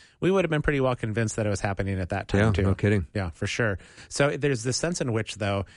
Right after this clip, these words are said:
Speaker 1: as we live within the struggles of this world around us, we, um, we can't drum up hope ourselves, but we can ask God to grow in the hope that we wait for his eager return. And that's what, that's one of the, the things that makes Christians really different,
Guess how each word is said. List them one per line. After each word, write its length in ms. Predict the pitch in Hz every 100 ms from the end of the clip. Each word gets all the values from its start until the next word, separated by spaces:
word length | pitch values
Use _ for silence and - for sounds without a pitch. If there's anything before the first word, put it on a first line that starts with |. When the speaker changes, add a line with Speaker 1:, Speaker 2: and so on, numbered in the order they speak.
| - _
Speaker 1:
as 160 | - 113
we 160 | 120 113
live 460 | 117 123 139 135
within 400 | 117 113 113 107
the 80 | 98
struggles 540 | - 107 110 110 104
of 160 | 107 95
this 180 | 98 -
world 220 | 101 98
around 340 | 90 104 104 87
us, 300 | 85 82 - - - _ -
we, 640 | 113 120 120 117 120 117
um, 360 | 110 101 107 139 135
we 140 | 127
can't 600 | - - 170 - 185 135
drum 400 | 113 104 110 120
up 200 | 101 117
hope 340 | 110 117 151 - - _ _ _ -
ourselves, 580 | 123 - 123 127 143 -
but 160 | 123
we 160 | 113 127
can 300 | - 139 143
ask 340 | 117 117 -
God 260 | 107 104 101
to 80 | 104
grow 400 | 98 101 120 127
in 120 | 107
the 80 | 98
hope 340 | - 92 92
that 140 | 104 95
we 120 | 104
wait 320 | 95 110 120
for 160 | - 113
his 180 | 104 90
eager 300 | 104 98 92
return. 480 | 87 - 95 85
And 160 | 101 110
that's 200 | 135 -
what, 240 | 202 -
that's 180 | 135 117
one 280 | 113 113 139
of 100 | 175
the, 200 | 131 113
the 160 | 110 107
things 280 | 113 110
that 120 | 104 104
makes 180 | 98
Christians 420 | - 113 - 110 101
really 200 | 104 90
different, 500 | 120 123 95 87